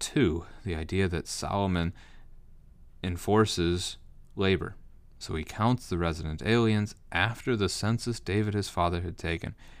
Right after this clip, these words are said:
Remember that census that David gets in trouble for taking? That the Israelites are punished because David did by God? So is this a good thing that Solomon is using his dad's census information?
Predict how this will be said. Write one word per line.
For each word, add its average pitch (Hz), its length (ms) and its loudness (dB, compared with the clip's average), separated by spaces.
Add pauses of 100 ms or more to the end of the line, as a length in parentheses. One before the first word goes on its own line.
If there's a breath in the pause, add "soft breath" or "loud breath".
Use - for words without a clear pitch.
(140)
Remember 95 320 4
that 117 220 0
census - 600 0 (640 soft breath)
that - 160 -4
David 90 340 2
gets - 220 2
in 85 100 0
trouble 95 380 4
for 123 160 2
taking? 143 500 0 (160)
That - 280 -6
the 90 380 0
Israelites 98 680 4
are 82 80 0
punished - 640 0
because 104 280 -2
David 107 380 0
did 113 300 0
by 98 180 0
God? 117 340 -2 (1800 soft breath)
So - 140 0
is 92 120 4
this 117 180 2
a 113 100 2 (220)
good 101 320 2
thing 123 260 4
that 85 140 2 (280)
Solomon 101 520 2
is 87 160 2
using 90 320 0
his 90 160 0
dad's 87 340 4
census 90 480 0
information? 104 600 0